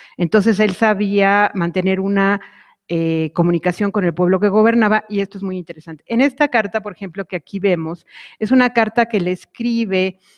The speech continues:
el hermano y el tío de la hija, eh, de la esposa de Aquiles Cerdán, que le dice que su hermana y su sobrina están en la cárcel porque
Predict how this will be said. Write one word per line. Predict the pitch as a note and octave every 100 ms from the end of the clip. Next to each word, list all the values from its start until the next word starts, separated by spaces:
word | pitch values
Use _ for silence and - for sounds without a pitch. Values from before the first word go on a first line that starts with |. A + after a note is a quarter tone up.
| _ -
el | F#3
hermano | F#3 F#3+ G3+ A3 A#3+ B3 A3 A3 A3+ - _ -
y | E3
el | F3 F3+
tío | - A#3+ B3+ A#3+
de | G3+ F3+
la | F3 F3
hija, | G3+ G#3 A3 G#3 G3+ -
eh, | F3 E3 D#3 D3+ D3
de | E3
la | E3+
esposa | E3+ _ G3+ G#3 G#3 G3
de | E3+ D#3+
Aquiles | - F#3 F3+
Cerdán, | G3+ G3 A#3 G#3+ A#3+ _ - - _ _
que | - A#3+
le | A#3+
dice | A#3+ C4+ - C4+
que | B3 A3
su | - G#3+ G3+ G3+ - - - - _ _ _
hermana | F3+ F3+ G#3+ A3+ A3+ A3+ A3+ A3+
y | E3+
su | E3+
sobrina | G#3 G3 A3+ A3 G3+
están | F3+ G#3 G3+
en | G#3
la | A3
cárcel | - C#4 C4+ - C4+ _
porque | F#3+ F#3 _ F#3+ F3+ F#3